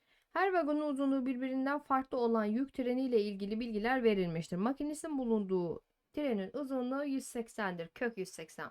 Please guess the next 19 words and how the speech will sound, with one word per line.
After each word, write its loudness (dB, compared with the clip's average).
otuz -4
altı -2
çarpı -4
beş. 4
Altı 4
kök 0
beş 2
yani. -6
Devam 4
ediyorum. 4
Üçüncü -4
vagonun 0
uzunluğu -2
birinci -4
vagonun -2
uzunluğunun 0
iki -8
katına -6
eşittir. -10